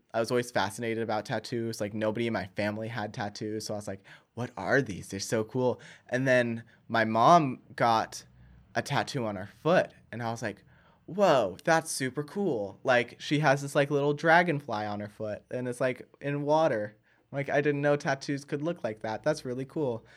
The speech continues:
So I've been fascinated with tattoos ever since then. And then, um, she started to get, like, her half sleeve done, and it started to look really, really cool. And that's a fun story in itself, when she was getting her sleeve done.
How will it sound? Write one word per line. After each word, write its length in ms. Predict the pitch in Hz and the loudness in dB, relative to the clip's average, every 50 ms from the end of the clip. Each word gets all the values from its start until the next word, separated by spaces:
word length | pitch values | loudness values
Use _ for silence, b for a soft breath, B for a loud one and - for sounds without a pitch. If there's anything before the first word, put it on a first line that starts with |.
| b b b | b b b
So 200 | b - 143 135 | b 2 4 6
I've 180 | 107 127 151 170 | 8 8 6 6
been 160 | 190 185 170 | 4 -2 0
fascinated 560 | - 143 120 120 - - 123 123 120 120 120 | 2 2 2 2 0 -4 -6 -4 -2 -2 -2
with 120 | 117 110 | -4 -6
tattoos 440 | - 120 104 101 104 - 117 113 107 | -6 -6 -6 -6 -6 -6 -8 -8 -6
ever 220 | 107 110 107 110 110 | -6 -8 -8 -8 -8
since 240 | - 107 104 104 | -10 -10 -12 -12
then. 340 | - - 120 117 117 110 110 - b b b b b b | -10 -8 -8 -6 -6 -8 -8 -10 b b b b b b
And 120 | - 123 123 | -8 -2 0
then, 360 | 120 120 120 120 120 117 - - - | 2 2 2 2 0 -2 -4 -6 -4
um, 360 | 117 117 113 113 107 104 101 | -4 -2 -2 -2 -2 -4 -6
she 160 | 104 - 135 | -8 -8 -8
started 260 | 123 - 131 120 120 113 | -4 -2 0 0 0 0
to 60 | 113 | 0
get, 280 | - 120 107 - - - _ _ - | 0 -2 -2 -2 -6 -18 _ _ -2
like, 220 | 127 120 113 - | 0 0 0 0
her 120 | - 135 117 | -2 -4 -4
half 300 | 120 127 113 113 123 135 | 0 0 2 2 2 0
sleeve 360 | - - 127 120 113 113 107 | -2 -8 -8 -6 -6 -6 -6
done, 340 | - 113 107 107 104 107 107 - b b b b b b b b | -6 -4 -4 -4 -4 -6 -10 -14 b b b b b b b b
and 340 | - 120 117 113 113 110 - - - | -2 0 2 2 0 -2 -4 -6 -4
it 180 | 120 127 117 - | -2 -2 -2 0
started 260 | - 135 123 120 120 | 0 2 2 2 0
to 60 | 120 | -2
look 220 | 117 117 113 - - | -6 -6 -6 -4 -4
really, 220 | 120 113 110 110 | -4 -2 -2 0
really 240 | 110 110 110 110 107 | 0 -2 -2 -4 -4
cool. 400 | - - 110 107 101 104 104 b b b b b b | -6 -6 -8 -8 -8 -10 -12 b b b b b b
And 140 | - 123 120 | -8 -4 -2
that's 240 | 123 123 143 147 - | 0 0 0 0 -4
a 60 | 107 | -8
fun 240 | - - 104 101 95 | -6 -4 -4 -4 -4
story 340 | - - 113 104 101 95 | -6 -6 -6 -4 -4 -4
in 80 | 95 87 | -6 -8
itself, 520 | - - - - - 120 104 95 92 - - | -12 -14 -10 -4 -2 -2 -2 -2 -4 -6 -8
when 100 | 110 107 | -10 -8
she 140 | - 127 117 | -6 -6 -6
was 100 | 110 - | -6 -6
getting 200 | 123 117 117 117 | -6 -6 -6 -6
her 100 | 120 113 | -8 -12
sleeve 340 | - - - 117 120 120 113 | -12 -12 -10 -10 -10 -8 -6
done. 240 | - 120 120 117 120 | -6 -6 -6 -6 -8